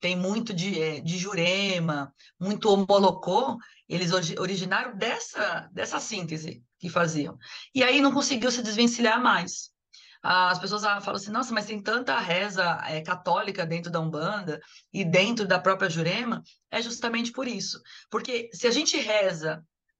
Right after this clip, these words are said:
como os nossos ancestrais rezar, a gente tá honrando a história deles. Então, isso é importante.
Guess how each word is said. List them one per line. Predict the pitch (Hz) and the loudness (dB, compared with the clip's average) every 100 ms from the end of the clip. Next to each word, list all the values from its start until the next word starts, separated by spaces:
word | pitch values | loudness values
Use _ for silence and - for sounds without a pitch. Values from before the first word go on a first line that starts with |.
| _ | _
como | - 277 294 269 | 2 2 4 0
os | 214 | 0
nossos | 226 226 | -2 -2
ancestrais | 196 196 202 - 190 175 160 | -6 -6 -8 -2 -2 0 -2
rezar, | 156 147 175 220 | -6 -2 0 0
a | 190 | -2
gente | 202 202 | -2 -2
tá | 214 | -2
honrando | 240 233 185 214 254 262 - | -2 -4 -2 -4 -4 -6 -4
a | 233 | -4
história | 233 214 220 | -2 -2 -2
deles. | 226 165 160 - - _ _ _ _ _ | -2 -4 -6 -14 -16 _ _ _ _ _
Então, | - 190 208 208 | -10 0 0 2
isso | 233 - 233 | 2 2 2
é | |
importante. | - 240 240 175 - - | 4 4 6 2 2 -8